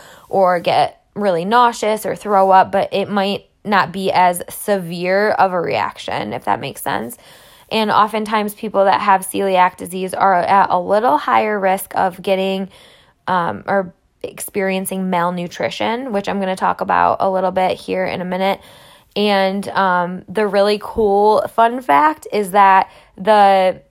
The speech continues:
treatment for both gluten intolerance and celiac disease is actually exactly the same.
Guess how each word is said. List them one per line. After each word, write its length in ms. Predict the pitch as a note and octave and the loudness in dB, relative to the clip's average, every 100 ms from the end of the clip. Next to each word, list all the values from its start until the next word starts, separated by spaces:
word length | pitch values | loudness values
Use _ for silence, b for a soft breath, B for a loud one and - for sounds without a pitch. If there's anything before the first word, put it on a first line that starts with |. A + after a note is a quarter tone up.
| - | -18
treatment 680 | - A#3+ A#3 - C#4+ D4 | -10 -8 -6 -2 0 0
for 200 | - A3+ | -2 0
both 640 | G#3 F3 F#3+ G#3 A#3+ - - b b b b _ _ _ | 0 2 4 4 0 -4 -20 b b b b _ _ _
gluten 460 | - A3+ A#3 G#3+ G#3+ | -4 -2 0 0 0
intolerance 720 | G#3 G#3 G3 G3 G#3 G#3 G#3 | -4 0 4 4 2 -2 -4
and 160 | G3+ | -6
celiac 460 | G3+ G3 G#3 A3+ C#4 | -6 -4 0 0 0
disease 360 | D#4+ D4+ E4 C#4+ | -4 -2 -2 0
is 180 | A3 | -2
actually 720 | - G3+ G#3 - G3+ G3 G3+ - | 2 0 0 -6 -4 -4 -4 -2
exactly 640 | G#3+ G3 F3 E3 E3+ - | -2 -2 0 0 0 -6
the 140 | G2+ A2 | -6 -8
same. 400 | - - - | -10 -14 -18